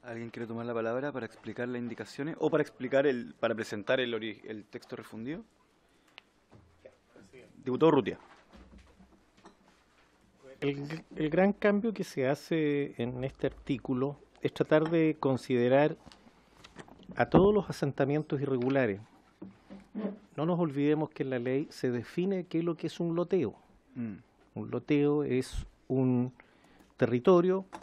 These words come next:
Speaker 2: que se ha urbanizado, se ha subdividido, se han abierto calles, es decir,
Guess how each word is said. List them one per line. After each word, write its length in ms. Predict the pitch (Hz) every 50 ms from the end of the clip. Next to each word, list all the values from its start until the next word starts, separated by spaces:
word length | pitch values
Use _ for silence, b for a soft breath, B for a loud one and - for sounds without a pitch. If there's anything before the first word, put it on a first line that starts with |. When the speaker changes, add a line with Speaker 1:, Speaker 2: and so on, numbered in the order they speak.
| - - _ _ _ _ _ _
Speaker 2:
que 100 | - 117
se 160 | - - -
ha 40 | 113 117
urbanizado, 680 | 113 110 120 117 123 120 - 175 175 175 180 190 185
se 160 | - - 131
ha 60 | 123
subdividido, 800 | - - - 120 107 107 117 113 120 147 165 185 185 185 185 180
se 160 | - - -
han 80 | 131 127
abierto 440 | 123 120 123 123 117 - - 123 -
calles, 520 | - 147 151 156 170 180 190 180 - - - -
es 80 | 120 107
decir, 400 | 117 - - - 127 127 123